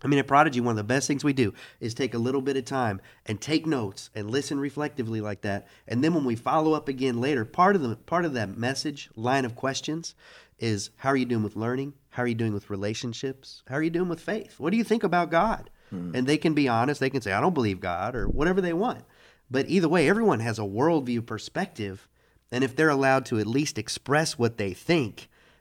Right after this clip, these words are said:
Speaker 1: then they're also going to grow in a direction toward truth.
Speaker 2: That's
Speaker 1: Because that's
Speaker 2: awesome.
Speaker 1: something else. We're all seeking truth.
Speaker 2: That's awesome, yeah.
Speaker 1: And if, and if you're a non-believer, let's say, "I don't believe God,"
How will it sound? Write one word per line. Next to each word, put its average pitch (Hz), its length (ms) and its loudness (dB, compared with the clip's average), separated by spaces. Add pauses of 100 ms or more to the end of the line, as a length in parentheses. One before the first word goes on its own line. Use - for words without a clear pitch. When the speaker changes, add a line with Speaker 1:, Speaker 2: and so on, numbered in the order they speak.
Speaker 1:
then 131 240 6
they're 123 180 6
also 151 320 6
going 113 280 4
to - 120 -10
grow 107 760 2
in 104 140 -8
a 104 60 -6
direction 104 520 -6
toward 107 400 -6
truth. 143 480 -2 (380)
Speaker 2:
That's 123 160 -4
Speaker 1:
Because 127 160 0
that's 139 200 0
Speaker 2:
awesome. - 100 -4
Speaker 1:
something 131 160 2
else. 147 140 2
We're 120 100 4
all 143 140 4
seeking 135 340 0
truth. 151 400 0
Speaker 2:
That's - 180 -8
awesome, 73 400 -8
yeah. 76 120 -8 (120)
Speaker 1:
And 123 140 0
if, 123 180 -2
and 120 140 -2
if 120 140 -2
you're 208 160 4
a 160 40 4
non-believer, 139 640 0
let's 117 200 -2
say, 117 120 2
"I 117 140 6
don't 214 140 4
believe 104 240 0
God," 95 320 0